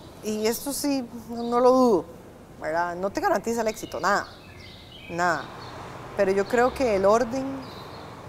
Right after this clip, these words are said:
eh, la planificación, o sea, el, el tener claro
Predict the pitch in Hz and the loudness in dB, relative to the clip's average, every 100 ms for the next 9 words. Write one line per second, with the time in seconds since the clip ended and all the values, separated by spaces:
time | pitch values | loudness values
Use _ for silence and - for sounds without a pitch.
0 | - - - - - - - - 185 170 | -14 -14 -14 -14 -14 -14 -14 -10 -8 -4
1 | 165 160 170 165 170 170 165 - 214 226 | -2 0 0 0 -4 -6 -4 2 4 4
2 | 247 247 247 240 220 202 185 170 180 180 | 4 0 -4 -6 0 2 2 2 -2 -2
3 | 170 185 196 214 - 254 247 254 262 | 0 2 4 2 4 10 10 10 6